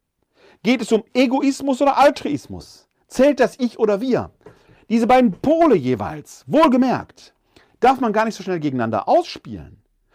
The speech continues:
Natürlich ist ein gewisser Egoismus wichtig im Sinne des Überlebens. Wenn ich völlig altruistisch handle, werde ich nicht lange da sein. Auf der anderen Seite, wenn ich den Altruismus völlig ausblende,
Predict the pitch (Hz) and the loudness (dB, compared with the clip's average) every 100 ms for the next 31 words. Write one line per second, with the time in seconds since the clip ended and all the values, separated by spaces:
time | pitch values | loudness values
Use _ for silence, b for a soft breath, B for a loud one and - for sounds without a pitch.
0 | b b 208 226 - 302 311 214 - 233 | b b -2 -2 2 2 2 -4 -6 -8
1 | - 214 180 165 147 123 127 190 - 156 | -6 -4 -2 0 -2 -2 -6 -6 0 0
2 | 117 - _ - 170 151 - 254 226 - | 0 -4 _ -4 0 0 0 -2 -4 -4
3 | 170 135 - 117 117 262 - 190 147 175 | -4 -4 -8 -12 -6 -6 -6 -14 -12 -6
4 | 151 127 165 127 120 139 107 113 269 190 | -6 -4 -6 -6 -8 -10 -8 -6 -6 -6
5 | 123 135 123 - 320 320 - 220 240 - | -6 -6 -6 -2 0 -2 -2 -2 -2 -4
6 | 165 - 349 - - 202 - - 76 73 | -8 -6 -8 -8 -8 -8 -8 -12 -12 -16
7 | - 76 _ _ _ _ _ - 220 185 | -20 -20 _ _ _ _ _ 2 4 4
8 | 151 147 123 127 127 240 294 156 - 135 | -2 -6 -4 -4 -2 -4 -2 -4 -6 -20
9 | 110 _ _ _ _ _ _ _ _ _ | -20 _ _ _ _ _ _ _ _ _
10 | B B B B B - 202 240 285 302 | B B B B B 0 4 4 4 4
11 | 269 214 240 247 226 240 - 208 208 240 | 2 2 0 0 -4 -4 -4 -4 -2 -2
12 | - 254 254 226 180 - 180 156 - 349 | -2 -4 -4 -2 -6 -2 0 -2 0 4
13 | 403 392 - 147 117 85 135 - | 4 2 -4 -6 -4 -6 -14 -20